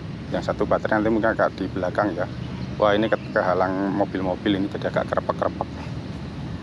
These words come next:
Jadi tampilan saya yang di kecil, teman-teman, yang saya nonton itu di kecil itu ya. Video kecil. Ini kalau Mas Andrea Ramadan, Mas F P V Man, Mas Pilot Nakal tuh bisa smooth nih. Saya masih kayak anu, teman-teman.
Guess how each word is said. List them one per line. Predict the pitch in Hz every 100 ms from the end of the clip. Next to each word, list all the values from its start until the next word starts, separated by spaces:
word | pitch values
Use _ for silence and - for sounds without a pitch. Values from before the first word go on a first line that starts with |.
| - - - -
Jadi | 101 120
tampilan | 110 107 113 110
saya | 101 98 117 123
yang | 117
di | 104
kecil, | 107 - 131
teman-teman, | 120 113 98
yang | 92 92
saya | 98
nonton | 98 101 104 101
itu | -
di | 95
kecil | - 107 98
itu | 98 87
ya. | 87 - - - - - - -
Video | - - 92
kecil. | 101 120 101 80 - - - - - - - - - - - - - - - - - - - - - - - - - - - - - - -
Ini | 131
kalau | 120
Mas | 131 131
Andrea | 117 104 107
Ramadan, | 117 117 107 - 110 120
Mas | 117 92
F | 110 104
P |
V | 113 113
Man, | 107 113 117
Mas | 107 -
Pilot | 107
Nakal | 95 110 110 117
tuh | 143 151 - - - - - -
bisa | - 113
smooth | - 139 127
nih. | -
Saya | - 131 131
masih | 113 110 120
kayak | 107 104 -
anu, | 104 113 101
teman-teman. | 95 95 78